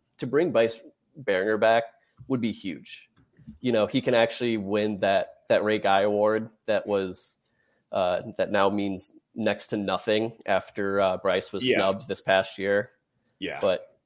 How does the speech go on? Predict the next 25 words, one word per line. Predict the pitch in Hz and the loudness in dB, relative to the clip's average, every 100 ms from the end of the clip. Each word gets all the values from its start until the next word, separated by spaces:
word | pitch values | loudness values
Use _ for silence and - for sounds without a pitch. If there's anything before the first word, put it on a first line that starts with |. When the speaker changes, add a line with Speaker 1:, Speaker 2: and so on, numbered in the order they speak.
| - | -10
Speaker 1:
yeah, | 98 - - | -6 -6 0
that's | 120 - | 0 2
just | 127 | -2
a | 120 | -2
sure | - 107 | 0 -2
thing. | 95 80 92 - | 0 -4 -4 0
'Cause | 143 131 - - - _ _ _ 143 | 0 0 -6 -10 -20 _ _ _ 2
as | 131 | 4
much | 127 131 139 | 6 6 8
as | 151 | 8
I | 131 | 6
love, | 104 107 104 104 113 - - _ _ _ _ _ | 6 2 4 2 0 -8 -16 _ _ _ _ _
you | 135 | 0
know, | 113 | 2
the | 104 | 2
potential | 98 - 90 - 98 | -2 -6 -8 -2 -2
of | 98 | -2
this | 98 | 2
offense, | 104 104 117 117 120 - | 4 4 4 2 0 0
we're | 147 | 2
gonna | 139 160 | 6 6
be | 117 | 4
punting | 110 - 92 98 | -2 -4 -8 -8
the | 78 | -10
ball, | - - - | -8 -8 -10